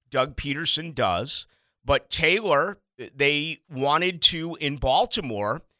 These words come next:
uh, bring him in for an interview. Uh, Doug Peterson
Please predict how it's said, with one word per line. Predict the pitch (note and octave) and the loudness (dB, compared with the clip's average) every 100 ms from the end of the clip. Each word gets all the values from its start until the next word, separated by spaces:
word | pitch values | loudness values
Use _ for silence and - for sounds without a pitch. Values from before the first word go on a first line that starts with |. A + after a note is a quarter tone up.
| _ _ _ _ | _ _ _ _
uh, | A2+ D#2+ | -10 -10
bring | - B2 E3+ | -2 2 2
him | G3+ E3 | 4 2
in | A#2+ B2+ - _ - | 2 0 -6 _ -6
for | C3+ A#2 | -2 0
an | F#3 | 0
interview. | C#4+ E4 A#2 C2+ _ _ - | 0 -2 -6 -10 _ _ -12
Uh, | A2+ - | -12 -4
Doug | B2+ C3+ E3 | 0 0 -2
Peterson | D#3 G3 A3+ - C3+ F#3+ | -6 -4 0 2 2 -4